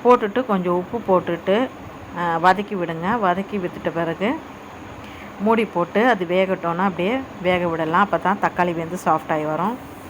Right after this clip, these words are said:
அதுக்குள்ள டைம் ஆயிடுச்சுன்னு சொல்லிட்டு எங்க வீட்டுக்காரர் கட்டன் சாயை கேட்டாரு. கட்டன் சாயை போட்-, அ, கட்டன் சாயை போட்ட, போடணுன்றதுக்காக தண்ணி வச்சிட்டேன். தண்ணி வச்சுட்டு அதுல சர்க்கரையை போட்டு டீ தூள் போட்டு விட்டுட்டேன். நல்லா கொதிக்கட்டும்னு சொல்லிட்டு. நான் இப்படி தான் கட்டன் சாயை வைப்பேன்.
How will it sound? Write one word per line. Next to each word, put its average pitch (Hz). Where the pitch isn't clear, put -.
அதுக்குள்ள 220
டைம் 208
ஆயிடுச்சுன்னு 190
சொல்லிட்டு 180
எங்க 185
வீட்டுக்காரர் 185
கட்டன் 185
சாயை 175
கேட்டாரு. 165
கட்டன் 180
சாயை 180
போட்-, 165
அ, 165
கட்டன் 175
சாயை 185
போட்ட, 170
போடணுன்றதுக்காக 170
தண்ணி 185
வச்சிட்டேன். 190
தண்ணி 185
வச்சுட்டு 175
அதுல 180
சர்க்கரையை 175
போட்டு 170
டீ 190
தூள் 170
போட்டு 165
விட்டுட்டேன். 160
நல்லா 160
கொதிக்கட்டும்னு 160
சொல்லிட்டு. 160
நான் 190
இப்படி 196
தான் 202
கட்டன் 185
சாயை 165
வைப்பேன். 170